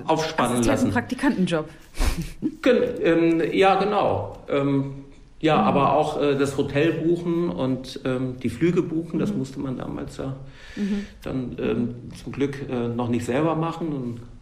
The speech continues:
Speaker 1: war dann immer nur ein Anruf im A-, Reisebüro. Ähm, ja, und, und dann, ähm, äh, eben auch dann immer mehr,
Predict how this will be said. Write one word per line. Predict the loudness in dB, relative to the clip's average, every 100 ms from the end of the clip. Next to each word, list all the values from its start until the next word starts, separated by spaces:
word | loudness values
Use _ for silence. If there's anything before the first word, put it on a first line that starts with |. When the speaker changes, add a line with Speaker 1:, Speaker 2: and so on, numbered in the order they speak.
| -14 -14 -14 -18 -20 -20 -20 -8
Speaker 1:
war | -4
dann | -4 -4
immer | -4 -2
nur | -2
ein |
Anruf | -4 -4 -4 -4
im | -6
A-, | -6 -6 -4
Reisebüro. | -2 0 0 0 -2 -4 -12 -12 -12 -10 -10 -10 -12 -16 -18 -4
Ähm, | -2 0 -2 -4 -8 -16 -20 -20 -20 -20 -20 -20 -20 -20 -20 -20 -20 -20 -20 -20 -20 -20 -20 -12 0
ja, | 2 4
und, | 2 0
und | 0 0 0
dann, | 0 2 0 0 -2
ähm, | -2 0 0 -2 -4 -4
äh, | -6 -4 -4 -4 -4 -6 -8 -10 -10 -12 -6 -4
eben | -2 -2
auch | -2 -2 -4 -8
dann | -8 -6
immer | -6 -4
mehr, | -2 0 0 0 -4